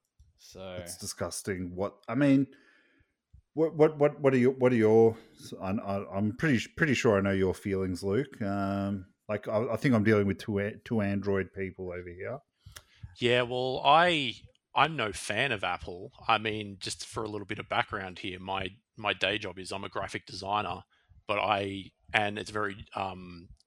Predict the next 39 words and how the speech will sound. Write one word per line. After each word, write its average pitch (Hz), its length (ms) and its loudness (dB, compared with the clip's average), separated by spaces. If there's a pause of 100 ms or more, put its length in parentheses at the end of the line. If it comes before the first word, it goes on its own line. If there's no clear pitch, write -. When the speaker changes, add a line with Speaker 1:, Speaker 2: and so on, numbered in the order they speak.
Speaker 3:
you 101 100 -12
know, 92 60 -12
people 98 280 -8
think 98 240 -12
that 95 160 -12 (200)
designers 98 540 -4
are 90 60 -12
just, - 280 -6
you - 60 -12
know, 92 220 -14 (640)
all, 131 280 -2
all 117 200 0
about 110 280 6
Apple. 113 380 2
"I 101 100 2
have 113 120 0
to - 80 -10
have 107 140 0
my 107 140 2
iMac 104 520 0
or 101 60 -6
I 98 60 -4
have 104 120 -6
to - 80 -8
have 104 100 -4
my 104 80 -6
Speaker 1:
Mm. 104 200 0
Speaker 3:
iPhone." 95 420 -12 (260)
Not 127 160 -4
the - 80 -6
case. - 560 -6 (100)
I've 101 160 -4
never 95 180 -12
been 98 180 -10
Speaker 2:
That's 143 200 -6
Speaker 3:
like 95 80 2
Speaker 2:
what - 20 6
I 131 140 8
think. 104 500 0